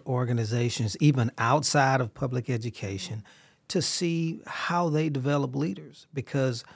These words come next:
what we're talking about in terms of leadership development, that applies in any organization. If you have any responsibility of pulling people together to accomplish a task,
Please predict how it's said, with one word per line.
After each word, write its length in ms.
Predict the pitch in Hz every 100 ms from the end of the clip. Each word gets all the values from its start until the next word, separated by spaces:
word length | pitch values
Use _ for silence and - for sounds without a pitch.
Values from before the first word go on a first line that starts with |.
| - _ _
what 260 | 139 139 143
we're 180 | 135 165
talking 400 | - 147 147 151
about 300 | 139 139 147
in 80 | 120
terms 320 | 127 127 110
of 160 | 107 117
leadership 480 | 131 127 - -
development, 520 | 135 117 127 135 120 120
that 180 | 139
applies 580 | 202 - 123 127 123 117
in 160 | 117 120
any 280 | 123 131 127
organization. 800 | 123 120 120 107 123 120 101 98
If 200 | 101 -
you 360 | 131 139 131 135 - _ _ -
have 460 | 135 127 127 123 - _ _ _ _ _ -
any 400 | 165 170 147 160
responsibility 960 | 135 123 131 127 - 113 123 123 117
of 160 | 113 -
pulling 360 | - 143 135 120
people 360 | - 120 117
together 460 | 110 104 120 113 110
to 220 | - 117
accomplish 540 | 110 - 123 123 117
a 60 | 117
task, 560 | 113 120 135 131 -